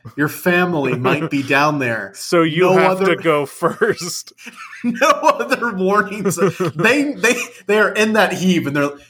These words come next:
Speaker 1: the, like, uh, Alexander Skarsgård is like, "This is what's gonna happen. It's gonna be wild. Here's your vomit bag."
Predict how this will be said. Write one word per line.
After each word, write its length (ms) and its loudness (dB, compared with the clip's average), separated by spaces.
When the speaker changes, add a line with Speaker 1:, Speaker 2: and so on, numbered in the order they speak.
Speaker 1:
the, 120 -2
like, 340 0
uh, 220 4
Alexander 480 2
Skarsgård 500 2
is 120 -4
like, 160 -6
"This 180 2
is 140 -4
what's 180 2
gonna 240 2
happen. 400 0
It's 140 -2
gonna 160 0
be 80 -2
wild. 500 2
Here's 180 -2
your 140 -2
vomit 400 -2
bag." 320 -2